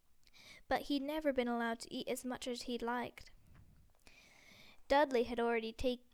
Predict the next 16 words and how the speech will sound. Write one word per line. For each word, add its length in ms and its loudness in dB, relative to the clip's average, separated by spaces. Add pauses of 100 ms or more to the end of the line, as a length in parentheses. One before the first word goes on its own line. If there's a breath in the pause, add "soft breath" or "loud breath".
(140)
always 280 2
taken 340 2
anything 400 -4
that 240 -4
Harry 260 2
really 280 0
wanted, 400 -4
even 260 -2
if 160 -4
it 80 -2
made 200 -4
him 140 -10
sick. 440 -10 (560 loud breath)
Harry 260 6
piled 360 0
his 120 0